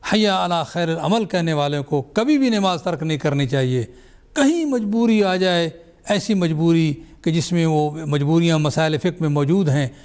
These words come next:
तो लेकिन फ़ौरन कज़ा करे। नहीं जाग नहीं सका, मसलन थका हुआ था, सो गया, पढ़ने की नीयत थी, नहीं जाग सका, लेकिन नमाज नहीं छोड़नी चाहिए। ये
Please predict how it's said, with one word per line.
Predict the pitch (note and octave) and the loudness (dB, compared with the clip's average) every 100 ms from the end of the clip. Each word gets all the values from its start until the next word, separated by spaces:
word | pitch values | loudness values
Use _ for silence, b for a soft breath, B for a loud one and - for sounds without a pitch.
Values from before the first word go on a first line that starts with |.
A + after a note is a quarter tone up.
| B B B B B | B B B B B
तो | - | -4
लेकिन | D3+ F3 F#3+ | -2 -2 -6
फ़ौरन | - C#4 E4+ D#4+ B3 | -2 0 2 0 -2
कज़ा | G3 E3+ D#3+ | -2 -2 -4
करे। | D3 C3 E3+ | -6 -8 -8
नहीं | D4+ C4 | -2 0
जाग | F3+ F#3 E3 | 0 0 -4
नहीं | D#3+ D3+ | -8 -8
सका, | - C3+ C3 | -8 -4 -4
मसलन | B2 A#2 A#2 A#2 - | -4 -8 -8 -10 -6
थका | D#3 D#3 | -2 0
हुआ | D3 C#3 | 0 -2
था, | A#2 B2+ | -2 -8
सो | - E3 | -2 -2
गया, | D3 C3+ A#2 B B - | 0 -2 -2 B B -4
पढ़ने | F3+ F#3 F3 | -2 0 0
की | D#3 | 0
नीयत | D#3 E3+ F3 F3+ | 0 0 0 -2
थी, | E3 | -4
नहीं | C#3+ F3+ | -2 -2
जाग | C#3 B2+ | -2 -6
सका, | - C#3+ B2 - B B B B D3 | -10 -12 -12 -14 B B B B -4
लेकिन | B2+ - G#3+ | -4 0 2
नमाज | D#3 D3 F3 F3 D#3 | 2 2 0 0 -2
नहीं | D3+ | -6
छोड़नी | C#3+ D3 C#3 C3 | -4 -4 -2 -2
चाहिए। | C3+ A#2+ A#2+ | -2 -2 -2
ये | B2 | -4